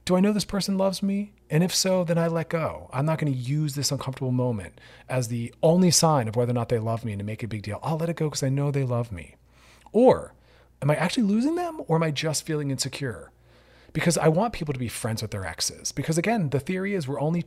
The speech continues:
we are only dating people worthy of trust. And if you are dating someone who is shady, not worthy of trust, stop dating them. Case closed.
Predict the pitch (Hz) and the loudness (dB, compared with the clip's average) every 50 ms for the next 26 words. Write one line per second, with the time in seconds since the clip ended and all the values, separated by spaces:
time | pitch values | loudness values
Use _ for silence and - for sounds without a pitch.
0 | - 170 143 143 165 190 202 196 - 165 202 226 208 185 202 226 208 180 180 196 | -6 -4 -2 0 0 0 0 0 0 0 0 0 0 -2 -2 -2 -2 -2 -4 -4
1 | 185 185 170 165 170 175 170 160 156 - - - 220 190 - - - - - 123 | -4 -4 -2 -2 -2 -2 -2 -4 -4 -4 -4 -2 -2 -2 -2 -4 -6 -6 -4 -2
2 | 131 151 156 - 180 175 175 151 160 156 160 170 160 - - 151 160 156 135 110 | -2 -2 -2 -2 -4 -4 -4 -2 -2 -2 -2 -2 -2 0 0 0 0 0 -2 -2
3 | 139 156 156 143 135 - - 143 143 143 143 135 131 127 127 131 131 131 127 123 | -2 -2 -2 -2 -4 -4 -2 -2 -2 -2 -2 -2 -2 -4 -2 -2 -2 -2 -2 -4
4 | - - - 135 127 - - - - 120 120 131 - - 131 127 131 135 117 101 | -4 -2 0 0 0 0 -2 -2 0 0 0 0 0 -2 -2 0 0 0 -2 -2
5 | 87 87 - - 127 123 - - - - 147 101 - - - | -6 -10 -8 -6 -4 -4 -4 -4 0 0 0 0 0 -6 -14